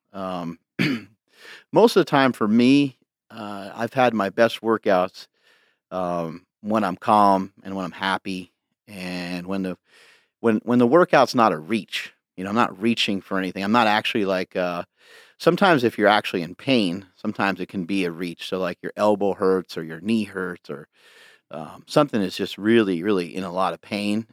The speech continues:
uh, and it can distract you and it can pull you away from your workout. So we're not really talking about, like, trying to battle through, like, injury. This is not really the topic that we're talking about for today.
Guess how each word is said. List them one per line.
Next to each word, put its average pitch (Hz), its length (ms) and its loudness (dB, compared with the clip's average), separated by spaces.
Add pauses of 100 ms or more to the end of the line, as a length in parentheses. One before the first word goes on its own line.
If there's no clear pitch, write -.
(180)
uh, 95 340 -14
and 101 140 -4
it 104 100 -6
can 107 140 -2
distract 131 600 0
you 73 120 -20 (180)
and 101 80 -12
it 95 60 -12
can - 120 -20
pull 156 240 0
you 110 100 2
away 117 200 2
from - 160 -14
your 87 80 -10
workout. 87 440 -8 (640)
So 143 80 4
we're 170 60 6
not 240 140 4
really 165 160 6
talking 127 340 2
about, 107 240 2
like, - 120 -8
trying 110 220 0
to 90 60 -4
battle 95 400 2
through, 101 360 0
like, 90 280 -4
injury. 92 580 -2 (240)
This 104 140 -10
is 104 120 -10
not 95 260 -6
really 95 200 -4
the 80 100 -14
topic - 420 -6
that - 140 -14
we're 85 80 -20
talking 92 320 -4
about 82 240 -8
for - 80 -20
today. 92 380 -6